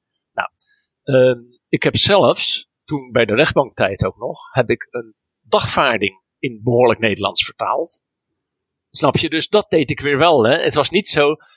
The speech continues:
je, het is dus niet A D H D of dyslexie, "Oh, dan ben je stom en je kan niks." Integendeel, ook op dat gebied van tekst of van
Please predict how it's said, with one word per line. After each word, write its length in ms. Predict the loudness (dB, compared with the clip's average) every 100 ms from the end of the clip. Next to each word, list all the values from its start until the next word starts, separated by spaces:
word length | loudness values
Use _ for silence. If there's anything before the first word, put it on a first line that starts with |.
| _
je, 120 | -4 -2
het 100 | 0
is 160 | 0
dus 180 | 0 -2
niet 300 | 0 -2 0
A 80 | -2
D 60 | -2
H 60 | -4
D 300 | 2 2 2
of 120 | -2
dyslexie, 580 | -4 -2 -2 0 0 0
"Oh, 100 | -2
dan 120 | 0
ben 100 | 0
je 100 | 0
stom 340 | -4 -4 -4 -4
en 60 |
je 80 | -6
kan 220 | -2 -2
niks." 320 | 0 -2 -2 -8
Integendeel, 880 | -4 0 0 0 2 2 2 -4 0
ook 300 | 2 2 -2
op 100 | -4
dat 180 | -4 -4
gebied 240 | -6 -6
van 180 | -6 -8 0
tekst 420 | 0 0 -6 -4
of 240 | -4 -2
van 340 | 0 0 0